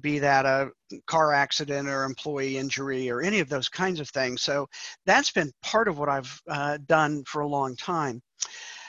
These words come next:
I started a few years ago getting this idea that as technology continues to develop as, as rapidly as it does,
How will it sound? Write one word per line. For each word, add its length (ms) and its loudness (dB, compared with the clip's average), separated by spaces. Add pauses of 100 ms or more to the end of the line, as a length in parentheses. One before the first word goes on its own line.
(340)
I 60 0
started 420 8
a 60 6
few 220 0
years 340 4
ago 280 4
getting 340 2
this 200 4
idea 540 2
that 460 2 (120)
as 320 4
technology 920 4
continues 580 0
to 100 -4
develop 520 4
as, 360 -4
as 240 -6
rapidly 600 4
as 160 0
it 160 -6
does, 600 2